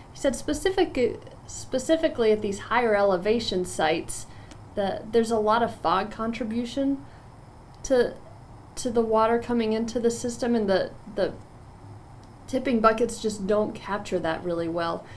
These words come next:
And what he's started to be able to do is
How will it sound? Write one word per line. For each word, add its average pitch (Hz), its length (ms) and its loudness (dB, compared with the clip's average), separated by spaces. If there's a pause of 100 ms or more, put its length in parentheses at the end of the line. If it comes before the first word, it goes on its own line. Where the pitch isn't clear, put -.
(140)
And 214 220 2
what 240 200 2
he's 277 260 -2
started 233 500 2
to - 120 -8
be 202 180 0
able 196 300 2
to 185 200 -2
do 190 640 6 (340)
is 202 360 2